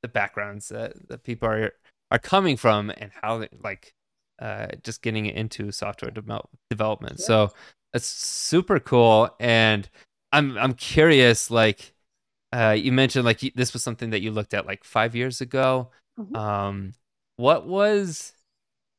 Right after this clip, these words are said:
Speaker 1: you don't have to go into names, of course, but, like,
Speaker 2: Mm-hmm.
Speaker 1: or, or specific details, but, like, what was, uh,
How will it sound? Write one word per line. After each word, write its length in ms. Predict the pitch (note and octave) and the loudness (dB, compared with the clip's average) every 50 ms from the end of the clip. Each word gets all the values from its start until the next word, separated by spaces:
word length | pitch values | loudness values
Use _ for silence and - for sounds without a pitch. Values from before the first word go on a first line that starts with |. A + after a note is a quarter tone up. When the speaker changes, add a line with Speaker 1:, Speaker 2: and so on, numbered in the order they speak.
| _ _ _ _ _ - | _ _ _ _ _ -2
Speaker 1:
you 80 | - D3 | 2 6
don't 120 | E3 D#3+ | 6 6
have 100 | C#3+ C#3 A2+ | 6 4 2
to 60 | D3 | 0
go 160 | B2 C3+ B2+ | 0 0 0
into 180 | A#2+ A2 G#2+ A2+ | 0 -2 -4 -2
names, 360 | A2+ A2+ A2+ G#2+ G#2+ G2+ - | 2 2 2 2 0 -4 -10
of 80 | G#2 - | -12 -6
course, 300 | - A2+ G#2 G#2 - - | -2 -2 -2 -2 -4 -4
but, 200 | - A#2 A#2 G#2+ | -2 -2 -2 0
like, 260 | A2+ A2 G#2+ G2+ - | 0 0 0 -2 -4
Speaker 2:
Mm-hmm. 20 | - | -6
Speaker 1:
or, 140 | G#2+ A#2 A2+ | -4 -2 -2
or 400 | - A#2 A#2 G#2 G#2+ A2 G#2+ F2+ - | -2 -2 -4 -4 -4 -6 -8 -10 -10
specific 520 | - - - C3 A#2+ - D3+ B2 A#2+ G#2 | -14 -10 -8 -6 -4 -4 -4 -4 -4 -6
details, 340 | - A2 G#2 - A2+ G#2+ G#2 | -4 -6 -2 0 -2 -2 -2
but, 160 | - - A#2 G#2+ | -2 -2 0 2
like, 220 | A2+ G#2+ G2+ - | 2 2 2 0
what 260 | A#2+ B2 C#3+ D3+ - | 0 2 2 2 2
was, 500 | C3+ C#3 C3+ C3 B2+ A#2+ A#2+ G#2+ - - | 2 2 4 6 6 6 4 0 -4 -10
uh, 760 | B2+ - - A2 A2+ G#2+ G#2+ G#2+ G#2+ G#2 A2+ G#2+ F#2 F#2 B2 | -12 -14 -10 -6 -4 -4 -4 -4 -4 -6 -6 -6 -8 -10 -12